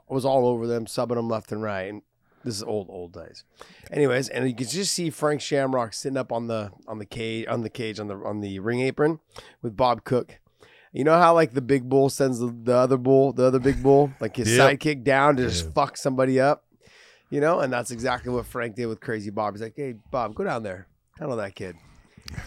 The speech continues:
Speaker 1: Bob almost ripped my fucking ankles off with heel hooks, fucking <laughs> Achilles locks. He just tore me up. I was like, "Oh, shit."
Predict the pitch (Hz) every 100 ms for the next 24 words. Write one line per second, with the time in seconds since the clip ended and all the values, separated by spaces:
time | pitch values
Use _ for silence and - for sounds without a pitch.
0 | - - 131 123 110 92 120 117 98 -
1 | 117 98 98 107 101 92 90 87 110 98
2 | 98 117 113 113 - - - 120 - -
3 | 185 143 127 - 120 117 107 113 127 -
4 | 240 170 147 123 143 - - - 170 170
5 | 160 151 151 - 127 127 120 120 123 123
6 | 104 104 139 135 131 131 117 98 87 87
7 | - - 107 110